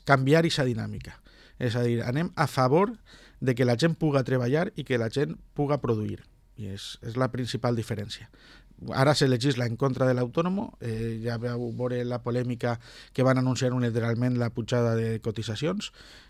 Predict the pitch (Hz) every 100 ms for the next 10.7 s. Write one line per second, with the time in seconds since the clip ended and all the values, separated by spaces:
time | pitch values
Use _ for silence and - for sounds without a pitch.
0 | - 117 107 110 107 - 135 131 127 123
1 | - - 143 - - 110 113 120 123 127
2 | 127 123 127 127 131 123 123 123 123 123
3 | 120 110 120 123 120 120 120 120 120 120
4 | 120 117 - 139 113 - 110 113 - 110
5 | 127 120 - - - - 110 120 120 123
6 | 120 120 147 180 - - - - 127 117
7 | 139 135 117 117 117 117 120 - 120 120
8 | 117 113 107 120 113 113 104 110 104 107
9 | - 165 - 104 101 127 127 127 123 127
10 | 120 139 156 165 113 143